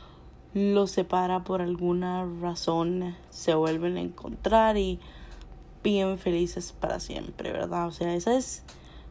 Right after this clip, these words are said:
como, como la clásica historia de las comedias románticas. Por supuesto que tiene, pues, variaciones a lo largo de los años, pero yo creo que la esencia, por así decirlo,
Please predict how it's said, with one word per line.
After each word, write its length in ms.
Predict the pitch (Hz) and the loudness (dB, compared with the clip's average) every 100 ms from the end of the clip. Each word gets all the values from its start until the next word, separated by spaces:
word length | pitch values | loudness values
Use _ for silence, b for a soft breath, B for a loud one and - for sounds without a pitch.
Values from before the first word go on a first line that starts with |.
| - | -14
como, 580 | - 226 220 196 175 175 - - - - - - - | 0 4 4 4 0 -2 -10 -18 -18 -14 -14 -14 -14
como 200 | - 214 | 2 4
la 160 | 208 185 | 4 2
clásica 500 | - 214 214 - 196 | 2 2 2 -4 -6
historia 380 | - 175 170 190 | -2 2 4 2
de 60 | |
las 180 | 196 - | 0 -6
comedias 340 | - 139 156 | -6 -2 0
románticas. 960 | 175 160 - - - - - - - - - B B B B B - - - - - | 0 0 -2 -2 -6 -8 -10 -10 -12 -12 -12 B B B B B -14 -16 -16 -16 2
Por 160 | 262 262 | 4 4
supuesto 320 | 247 277 330 | 2 2 6
que 180 | 349 220 - - | 4 4 -6 -4
tiene, 240 | 214 214 | 0 2
pues, 300 | 262 180 175 - | 2 2 -2 -6
variaciones 880 | 165 175 180 160 - 180 202 208 | 0 0 2 -2 4 4 4 2
a 60 | 165 | 0
lo 120 | 170 | 2
largo 360 | 175 175 180 214 | 2 2 2 4
de 80 | 190 | 2
los 180 | 165 | 2
años, 320 | 254 269 202 - | 2 4 2 2
pero 240 | 202 196 B B B - - | 2 2 B B B -12 -2
yo 160 | 233 | 0
creo 240 | 285 302 - | 2 0 2
que 240 | 311 277 | 4 4
la 280 | 208 190 170 | 4 2 2
esencia, 760 | 175 - 269 247 214 - 185 175 | 0 4 6 6 4 2 2 2
por 220 | 170 160 | 0 -4
así 240 | 160 165 | -2 0
decirlo, 560 | 170 190 185 202 220 | 0 4 4 4 2